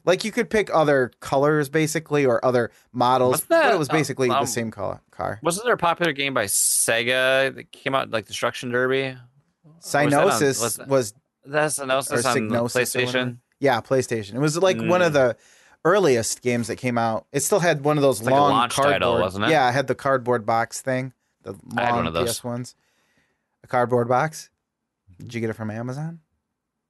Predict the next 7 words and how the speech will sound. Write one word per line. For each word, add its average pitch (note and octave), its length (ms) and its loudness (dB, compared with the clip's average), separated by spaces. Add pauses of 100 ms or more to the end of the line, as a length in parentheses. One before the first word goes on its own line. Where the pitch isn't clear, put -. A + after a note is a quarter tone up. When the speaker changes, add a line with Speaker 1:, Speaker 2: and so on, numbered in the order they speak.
(520)
Speaker 2:
Amazon C3 320 -6
didn't B2+ 140 -4
exist A2+ 440 -8
back G#2 200 -6
then. G#2 220 -6 (240)
Speaker 1:
Oh. B2 840 -8
Um, C#3 680 2